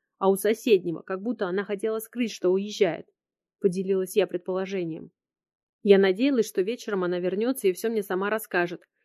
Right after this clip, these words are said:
Но её до сих пор нет, а её телефон отключён», договорила я.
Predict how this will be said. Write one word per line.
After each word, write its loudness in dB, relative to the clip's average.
Но 6
её 6
до -2
сих -8
пор -4
нет, -2
а -4
её 2
телефон 0
отключён», -6
договорила -4
я. -4